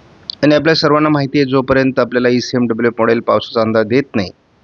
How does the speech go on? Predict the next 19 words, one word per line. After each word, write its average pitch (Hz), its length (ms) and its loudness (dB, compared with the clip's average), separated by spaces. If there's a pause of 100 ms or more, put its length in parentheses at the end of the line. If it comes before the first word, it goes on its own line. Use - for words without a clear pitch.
(480)
तोपर्यंत 170 440 2
आपण 147 340 2
पावसाचा 127 420 -2
अंदाज 120 480 -2 (760)
जाहीर 135 300 2
करत 104 360 -2
नाही. 92 220 -6 (1120)
आपण 123 200 -2
आज 131 300 0
व्हिडिओमधील 123 340 2
माहिती 123 360 0
महत्त्वपूर्ण 120 500 -2
वाटल्यास 117 560 0
लाईक 156 300 0
करा, 156 220 2
शेअर 139 280 -2
करा, 139 260 0
चॅनलला 123 360 -2
सबस्क्राईब 123 520 -2